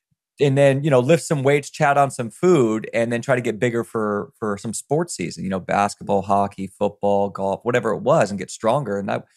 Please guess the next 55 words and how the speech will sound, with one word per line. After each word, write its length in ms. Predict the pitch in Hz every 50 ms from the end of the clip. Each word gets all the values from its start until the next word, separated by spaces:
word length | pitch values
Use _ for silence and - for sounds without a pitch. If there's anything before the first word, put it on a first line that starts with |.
| _ _ -
I 60 | -
was 140 | 185 196 180
just 120 | 165 156 -
kind 140 | - 147 117
of 80 | -
feeding 300 | - - 139 127 117 107
into 180 | 113 143 160 131
that 180 | 95 92 87 -
a 40 | 92
little 200 | 92 87 87 85
bit. 240 | 82 82 78 -
So 120 | - - 113
I 60 | 131
didn't 140 | 190 196 139
know 140 | 113 101 101
anything 220 | 101 - 104 92
about 360 | 90 82 104 107 123 127 -
this. 200 | 170 170 - - -
I 40 | 107
wasn't 260 | 110 113 113 117 110
interested 360 | 107 104 104 - - 107 98
in 80 | 101 98
natural 340 | 101 101 101 - - 98 95
medicine. 360 | 110 120 123 - - 147 135
We 100 | 113 113
didn't 220 | 110 85 87 104
even 160 | 104 92 98
know 80 | 101 98
what 80 | 95 78
it 80 | 64
was. 420 | 65 107 120 127 135 147 147 - - _ _ _ _ _ _ -
We 60 | 127
didn't 180 | 131 127 117 117
even 300 | 113 104 104 95 90 - _ _ _ 120
understand 640 | 110 101 101 - - 110 110 113 110 107 98 92 - _
organic 420 | - 107 92 - 107 107 95 - -
food. 420 | - - 110 113 127 143 156 156
We 160 | 127 117 107
ate 140 | 107 98 87 95
Lunchables 680 | 101 107 117 127 - 147 131 139 143 143 143 131 - 104
and, 200 | 95 95 92 - _ _ _ _ _ _ _ _ _ 107
and 320 | 101 92 92 90 87 87 - _ _
two 140 | - - 139
percent 380 | - - - - 127 120 87 107
milk 280 | 107 107 120 123 123
with 100 | - 101 -
cereal 420 | - 123 127 131 139 135 135 139
every 180 | 131 123 135 123
day. 560 | 127 127 123 123 123 123 120 120 113 - -
And 440 | 85 98 95 92 95 92 92 90 -
I 80 | - 92
would 160 | 92 98 98
go 140 | 90 101 98
to 80 | 95 92
Mc-, 160 | 90 87